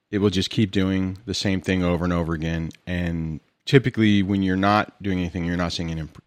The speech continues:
any improvements, it actually makes it a lot worse. At least that was my experience. Maybe you had a different experience. What I ultimately did,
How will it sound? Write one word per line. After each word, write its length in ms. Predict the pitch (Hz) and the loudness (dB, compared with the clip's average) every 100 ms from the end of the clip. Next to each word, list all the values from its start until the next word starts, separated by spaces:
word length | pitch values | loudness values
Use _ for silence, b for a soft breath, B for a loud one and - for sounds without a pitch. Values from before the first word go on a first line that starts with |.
| - | -4
any 220 | 110 107 | -2 0
improvements, 720 | 85 - 147 135 120 - - _ _ _ _ _ _ _ _ | -2 2 4 4 2 -2 -10 _ _ _ _ _ _ _ _
it 120 | 127 | 4
actually 340 | 135 139 - 135 | 6 6 6 4
makes 300 | 120 110 - | 4 4 2
it 80 | 95 | 2
a 40 | |
lot 280 | 90 82 - | 4 4 2
worse. 500 | 80 82 65 - - - _ _ _ _ _ _ _ _ _ _ _ _ _ _ _ _ _ _ | 0 -2 -2 -8 -8 -14 _ _ _ _ _ _ _ _ _ _ _ _ _ _ _ _ _ _
At 60 | 120 | -4
least 180 | 123 | 0
that 140 | 131 120 | 4 4
was 100 | 107 | 4
my 180 | 113 110 | 4 2
experience. 540 | - 107 82 62 - - _ | 0 -2 -2 -4 -14 -16 _
Maybe 200 | - 87 | -6 -2
you 160 | 90 85 | 0 0
had 160 | 90 | 0
a 60 | 80 | -2
different 340 | 71 80 80 | -4 -6 -6
experience. 520 | 69 - - - - - _ _ _ _ _ _ _ _ _ _ _ _ _ _ _ | -10 -10 -12 -14 -16 -20 _ _ _ _ _ _ _ _ _ _ _ _ _ _ _
What 280 | 101 110 - _ _ _ _ | 4 6 4 _ _ _ _
I 140 | 113 123 | 4 6
ultimately 920 | 123 123 123 101 117 110 107 104 - - _ _ _ _ _ _ - 117 | 6 6 2 4 2 4 4 2 0 -8 _ _ _ _ _ _ -20 -2
did, 440 | 107 92 82 104 | 4 4 4 2